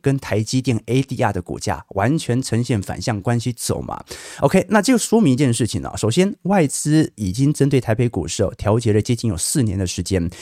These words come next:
在二零二四年有没有可能进行全面性的回补呢？我个人认为哦，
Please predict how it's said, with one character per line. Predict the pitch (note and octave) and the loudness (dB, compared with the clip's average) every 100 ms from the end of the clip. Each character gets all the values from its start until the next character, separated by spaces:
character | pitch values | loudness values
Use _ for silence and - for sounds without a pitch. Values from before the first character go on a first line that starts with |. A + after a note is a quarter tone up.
| - - | -16 -10
在 | - F3+ | 2 4
二 | A#3+ | 4
零 | E3 E3+ | 4 4
二 | |
四 | E3+ D3+ | 4 4
年 | A#2 A2 | 4 4
有 | G2+ | 2
没 | A#2 | 2
有 | |
可 | C#3 G#2 | 2 0
能 | F2+ | -2
进 | G#2 A#2 | 0 -2
行 | - G2+ | -2 -6
全 | - - G#2+ | -4 0 2
面 | D3 | 2
性 | A2 A2 | 2 0
的 | |
回 | E2+ F2+ | 0 -2
补 | A2+ C#2+ | -4 -6
呢？ | C2+ D#2+ - _ | -8 -8 -12 _
我 | A2 | 0
个 | A2 | 2
人 | F3 C#3+ | 2 2
认 | C3+ | 0
为 | D#2+ C#2+ | 0 -4
哦， | - | -6